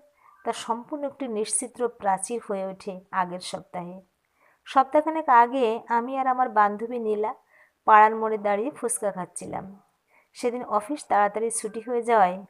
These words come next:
বাড়ি ফিরছিলাম। মোড়ে নীলাকে দেখতে পেয়ে ডেকে দুজনে ফুচকা খেতে লাগলাম। দুজনে পুরনো দিনের কথা মনে করে হাসছিলাম। এমন সময় অর্ণবকে দেখি হন্তদন্ত হয়ে আমার দিকে এগিয়ে আসছে।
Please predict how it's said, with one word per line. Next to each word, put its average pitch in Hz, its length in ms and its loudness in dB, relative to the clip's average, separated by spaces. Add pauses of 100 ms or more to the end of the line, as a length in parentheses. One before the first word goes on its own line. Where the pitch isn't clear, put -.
(120)
বাড়ি 202 260 4
ফিরছিলাম। 196 680 -4 (500)
মোড়ে 269 340 2
নীলাকে 233 420 0
দেখতে 196 340 -6
পেয়ে 302 180 -4
ডেকে 208 480 -2 (120)
দুজনে 247 320 -8
ফুচকা 240 360 -6
খেতে 202 280 -6
লাগলাম। 175 520 -6 (600)
দুজনে 254 340 -4
পুরনো 233 400 -4
দিনের 226 360 -4
কথা 220 240 -4
মনে 202 240 -4
করে 208 220 -6
হাসছিলাম। 185 760 -6 (360)
এমন 233 240 0
সময় 330 280 -4
অর্ণবকে 214 520 -4
দেখি 226 480 -6 (280)
হন্তদন্ত 262 640 -4
হয়ে 285 280 0
আমার 214 320 -2
দিকে 220 220 -8
এগিয়ে 170 320 -6
আসছে। 185 400 -2